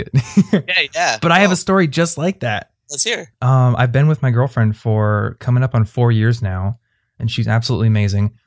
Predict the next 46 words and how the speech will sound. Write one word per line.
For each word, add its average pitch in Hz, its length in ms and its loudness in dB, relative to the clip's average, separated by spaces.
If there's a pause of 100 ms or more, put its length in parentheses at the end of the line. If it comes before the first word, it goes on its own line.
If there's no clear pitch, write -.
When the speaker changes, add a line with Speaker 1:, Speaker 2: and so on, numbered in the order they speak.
(160)
Speaker 1:
The 107 80 -4
way 110 200 2
that 143 120 0
I 117 100 2
met 107 180 2
her 95 180 -6 (320)
is 101 380 -2
my 110 220 2
roommate 107 600 0
was 101 200 -2
the - 80 -10
president 117 580 0
of 101 120 -4
the 101 140 -6
anime 104 360 0
club 92 340 -4 (200)
at 98 160 -2
our 95 100 -2
school. 95 460 -6 (400)
And, 95 360 0
uh, 95 300 0 (400)
I'll 156 180 0
watch 139 260 2
anime 113 240 2
every 101 200 0
once 104 180 -4
in 110 60 -4
a 101 40 -2
while, 101 140 -2
but 101 120 -2
I'm 104 60 0
not 104 120 2
a 98 40 -4
huge 104 220 -4
fan 98 240 -2
of 95 100 -6
it, - 140 -16
so 104 100 -4
I 98 100 -2
never 95 240 -2
went. 104 400 -2 (760)
But 104 580 0
they 117 220 2
were 123 140 0
holding 120 320 2
this, 107 180 -2